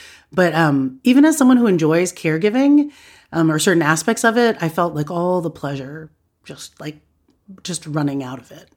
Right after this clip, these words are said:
And it felt really monotonous and sort of asphyxiating, claustrophobic, right? But, but I kept saying, you know, like, "But this is, I know this is important work." And that's sort of where the social change aspect came in, because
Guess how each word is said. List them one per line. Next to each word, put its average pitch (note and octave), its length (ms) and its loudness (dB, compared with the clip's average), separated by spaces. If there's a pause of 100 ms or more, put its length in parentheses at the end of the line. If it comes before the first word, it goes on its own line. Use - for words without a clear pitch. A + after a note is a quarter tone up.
(200)
And G#3+ 100 2
it A3 140 -2
felt A3+ 160 0
really G#3+ 200 4
monotonous G3+ 760 2
and E3+ 460 -2 (480)
sort A3+ 300 -2
of G#3 100 0
asphyxiating, G#3 960 0
claustrophobic, G#3 1000 0
right? G3 260 -2 (380)
But, D#4+ 280 4 (200)
but C#4+ 180 0
I C#4+ 100 0
kept C#4+ 260 -2
saying, F4+ 360 2
you C4 100 4
know, A#3+ 140 0
like, A3+ 180 -2
"But G#3+ 140 -8
this B3+ 300 -4
is, G#3+ 560 -2
I F#3 80 -10
know A#3+ 480 4
this A3+ 260 0
is E3+ 220 -4
important F3 500 -8
work." - 380 -8 (640)
And G#3+ 120 2
that's C4+ 200 2
sort D#4+ 100 2
of D4+ 100 4
where C4 120 4
the A3+ 100 2
social G#3 380 -2
change F#3+ 400 -2
aspect D#3 480 -6
came F3+ 260 -4
in, A#3 260 2
because E3+ 460 -6